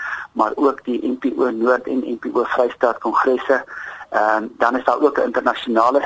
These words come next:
suiwelkongres aan die gang dieselfde week in Vereniging, die, die isada kongres. En hierdie deelnemers by isada gaan een vol dag gaan hulle met busse Alpha kom besoek,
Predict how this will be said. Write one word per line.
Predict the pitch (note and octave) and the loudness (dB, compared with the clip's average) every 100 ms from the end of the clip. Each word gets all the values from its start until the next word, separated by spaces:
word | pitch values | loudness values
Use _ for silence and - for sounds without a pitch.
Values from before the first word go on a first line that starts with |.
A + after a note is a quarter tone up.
| - | -2
suiwelkongres | C3 B2 - B2+ A#2 B2+ A#2+ B2 | -4 -2 -4 -2 -2 0 -2 -2
aan | |
die | A#2 | -2
gang | - B2+ A#2+ | 0 0 -2
dieselfde | - C3 B2+ A#2+ | -2 0 2 0
week | A#2+ A#2 | -2 -2
in | A#2 | -4
Vereniging, | - - C#3 C3+ B2+ D#3 C#3+ | -8 -6 0 0 2 0 0
die, | G#2 G#2+ G2+ | -2 -8 -10
die | G#2 G#2 | -12 -14
isada | - - C3+ C#3 C3+ | -6 0 2 2 0
kongres. | B2 - C#3+ E3 - - - - - - | -2 0 0 -2 -6 -14 -14 -14 -16 -6
En | A2 A2 | -4 -2
hierdie | A2 A2 C3 B2+ | -2 0 0 0
deelnemers | A#2+ B2 B2 A#2+ A#2+ | 2 4 4 2 0
by | - | 0
isada | G2+ - C#3+ C3 B2+ A#2+ - - - - | 0 0 0 2 4 2 -2 -12 -10 -2
gaan | - A#2+ | -2 0
een | C#3 B2+ | 0 -2
vol | - E3 D3 | 0 2 4
dag | B2 A#2+ - - | 2 2 2 2
gaan | B2 | 2
hulle | A#2 A2+ | 0 0
met | G#2+ - | -4 -4
busse | A2+ A2 - A#2+ A2 - | -2 0 0 0 0 -4
Alpha | - A#2+ - B2 | -2 0 0 -2
kom | - A2 | -4 -8
besoek, | - - C3+ | -6 -4 -6